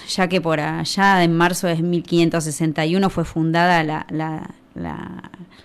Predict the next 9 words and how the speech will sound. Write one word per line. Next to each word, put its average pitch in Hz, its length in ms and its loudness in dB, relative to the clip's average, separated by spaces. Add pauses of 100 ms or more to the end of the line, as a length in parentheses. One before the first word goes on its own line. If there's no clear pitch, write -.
(160)
la 165 100 -8
provincia 170 480 0
de 151 80 -4
Mendoza, 151 500 -4
¿sí? 196 280 -6
Por 190 200 -6
Pedro 156 280 -4
del 151 160 -8
Castillo. - 640 -6